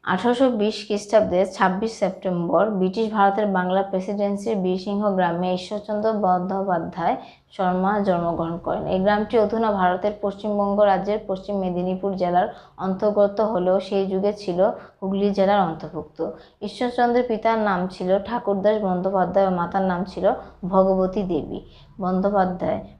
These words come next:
পরিবার আদি নিবাস ছিল অধুনা হুগলি জেলার বনমালীপুর গ্রাম। ঈশ্বরচন্দ্রের পিতামহ রামজয় তর্কভূষণ ছিলেন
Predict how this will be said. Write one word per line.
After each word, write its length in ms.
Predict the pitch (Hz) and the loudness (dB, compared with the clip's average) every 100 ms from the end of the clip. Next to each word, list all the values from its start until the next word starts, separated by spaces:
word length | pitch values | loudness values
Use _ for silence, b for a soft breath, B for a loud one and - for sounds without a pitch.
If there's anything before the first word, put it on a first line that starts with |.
| - | -2
পরিবার 360 | 202 202 226 | 0 2 4
আদি 380 | 214 185 185 202 | 4 2 2 2
নিবাস 600 | 196 196 196 185 196 - | 2 0 0 0 0 -2
ছিল 200 | - 185 | -2 4
অধুনা 380 | 190 185 208 214 | 4 4 0 0
হুগলি 260 | 185 185 180 | 0 0 0
জেলার 320 | 180 190 196 | 2 2 2
বনমালীপুর 680 | 190 175 175 170 170 165 202 | 0 -2 -2 -2 -4 -2 -2
গ্রাম। 300 | 190 160 120 B B - | 0 -2 -2 B B -14
ঈশ্বরচন্দ্রের 540 | 202 240 240 240 247 | -2 0 2 2 2
পিতামহ 560 | 247 208 208 202 208 214 | 0 -2 0 0 0 2
রামজয় 520 | 202 190 180 185 208 | 4 2 2 2 2
তর্কভূষণ 680 | - 190 185 190 190 190 202 | 2 2 4 2 0 -4 -8
ছিলেন 320 | 196 175 190 | -4 -4 -4